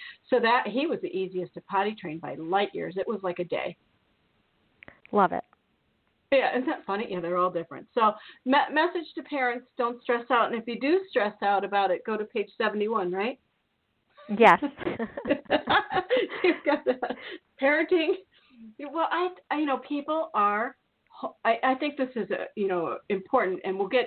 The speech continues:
Speaker 1: to all the, the beautiful skin in a minute here, 'cause I do wanna talk about, I think it's Replaire. This is, this is amazing. So I wanna make, be sure and talk about some of the other things too, but, you know, we're in a, a moment of time here where people can probably use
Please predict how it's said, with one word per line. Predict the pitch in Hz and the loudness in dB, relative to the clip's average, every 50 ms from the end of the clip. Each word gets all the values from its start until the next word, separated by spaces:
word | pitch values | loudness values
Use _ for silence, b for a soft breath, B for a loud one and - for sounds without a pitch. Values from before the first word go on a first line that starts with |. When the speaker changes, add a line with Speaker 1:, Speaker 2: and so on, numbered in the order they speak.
| - - - | -2 -6 -2
Speaker 1:
to | 233 208 | 0 2
all | 190 185 180 | 2 2 2
the, | 175 175 165 - _ | 0 -2 -4 -8 _
the | 180 185 | -8 -8
beautiful | 165 180 196 180 180 - 170 156 - | -2 0 0 0 0 -2 -8 -10 -10
skin | - - 185 180 165 | -6 -2 0 0 0
in | 160 | 0
a | 160 | 0
minute | 160 156 156 170 | -2 -2 -2 -4
here, | 170 - | -6 -8
'cause | - - 180 | -4 -4 -4
I | 175 | -2
do | 175 214 208 | 0 0 2
wanna | 208 202 180 170 | 4 4 4 2
talk | 170 - 180 175 170 - | 0 0 -2 -2 -2 -2
about, | 170 160 160 - - - _ _ | -2 -2 -2 -2 -2 -8 _ _
I | 190 | -2
think | - 185 175 | 2 2 2
it's | 175 - - | 2 4 2
Replaire. | 160 156 - - - 160 151 147 165 170 196 - B B B B B B B B | 0 0 0 0 0 0 2 2 2 0 0 -4 B B B B B B B B
This | - 190 180 - | 2 2 4 4
is, | 202 185 175 - - - | 4 2 2 0 -8 -10
this | - 185 180 196 185 - | -8 -2 0 0 -2 -2
is | 175 170 | -2 2
amazing. | 180 185 165 156 156 - 156 - | 4 4 4 4 2 -2 -6 0
So | 196 | 2
I | 190 | 4
wanna | 190 196 196 190 | 6 6 6 4
make, | 180 196 196 190 - | 4 4 2 2 2
be | 208 226 226 | 0 -4 0
sure | - 285 254 | 2 2 2
and | 240 233 | 4 2
talk | 247 233 208 208 | 2 0 0 0
about | 208 185 - - | 0 -2 -2 0
some | - 208 | -2 -2
of | 190 | 2
the | 175 180 175 | 4 4 4
other | 175 180 180 | 4 4 2
things | 180 180 156 175 - - | -2 -4 -6 -6 -8 -4
too, | - 247 220 | -2 -2 0
but, | 196 185 - - _ _ _ _ _ _ _ _ _ _ _ _ _ - - | 0 -2 -2 -4 _ _ _ _ _ _ _ _ _ _ _ _ _ -12 -4
you | - 262 | 0 2
know, | 247 233 | 4 4
we're | 220 233 226 233 | 4 4 4 4
in | 233 247 247 | 4 4 4
a, | 254 214 196 - - - | 2 2 0 -2 -2 0
a | 208 196 | 0 0
moment | 196 196 208 220 202 170 | 2 0 -2 0 -2 -4
of | 165 - | -6 -6
time | - 220 214 233 226 | -6 -6 -6 -6 -6
here | 202 196 175 165 | -6 -6 -4 -4
where | 165 175 170 175 B B B B B B | -2 -4 -4 -4 B B B B B B
people | - 285 285 311 - - | -4 -4 -4 -4 -10 -10
can | - 180 | -8 -6
probably | - 202 214 180 175 170 | 0 2 4 4 4 4
use | 175 190 208 233 226 | 2 2 0 0 0